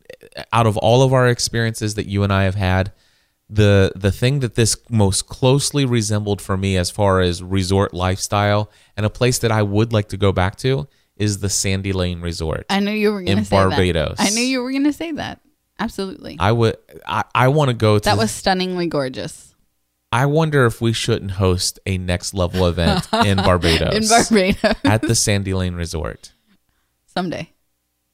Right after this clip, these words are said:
Speaker 1: Why
Speaker 2: Yeah.
Speaker 1: not? Seriously.
Speaker 2: I'm, I'm just, I just
Speaker 1: It's
Speaker 2: said
Speaker 1: ju-,
Speaker 2: some, someday.
Speaker 1: let's, we need to get some people
Speaker 2: Yeah.
Speaker 1: out of their normal daily
Speaker 2: Right.
Speaker 1: routines and, and sit back and, and really vis-,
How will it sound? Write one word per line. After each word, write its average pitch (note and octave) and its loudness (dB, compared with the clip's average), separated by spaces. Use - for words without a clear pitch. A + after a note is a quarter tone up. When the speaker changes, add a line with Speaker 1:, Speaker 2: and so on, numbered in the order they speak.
Speaker 1:
Why A#2+ 0
Speaker 2:
Yeah. E3 0
Speaker 1:
not? F#3 -2
Seriously. F#2+ 0
Speaker 2:
I'm, F#3 -4
I'm F#3+ -4
just, - -10
I F#3 -2
just G#3+ -2
Speaker 1:
It's - 0
Speaker 2:
said C4+ -2
Speaker 1:
ju-, - -20
Speaker 2:
some, C4 0
someday. - 0
Speaker 1:
let's, G#3+ -6
we B2+ 0
need C#3+ 0
to C#3 -6
get C#3 -2
some B2+ -4
people B2 -2
Speaker 2:
Yeah. G#2+ 0
Speaker 1:
out A2+ 2
of C3+ 0
their A#2+ 4
normal A2 0
daily A2+ 0
Speaker 2:
Right. B2+ -2
Speaker 1:
routines A2+ -4
and, G#2 0
and G2+ -2
sit A2+ -2
back G2+ -2
and, G2 -2
and F#2 -6
really A2 2
vis-, A2 -2